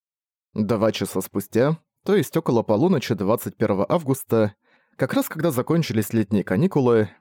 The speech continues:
мы с Шинобу оказались на территории храма Кита Шарахеби. Это было то самое место, куда мы с Камбару приходили некоторое время назад,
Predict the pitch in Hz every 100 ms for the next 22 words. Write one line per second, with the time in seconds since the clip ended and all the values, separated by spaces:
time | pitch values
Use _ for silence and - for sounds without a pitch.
0 | _ _ - 143 214 - 123 208 143 113
1 | 104 185 175 - 113 - 107 226 160 107
2 | 123 151 120 - 131 110 113 95 - 95
3 | 87 - - _ _ _ _ _ _ _
4 | 113 156 131 135 151 117 165 - 147 120
5 | 110 180 - - 113 170 165 117 - 170
6 | 160 131 - 104 120 160 175 127 131 -
7 | 110 101 110 104 95 143 - -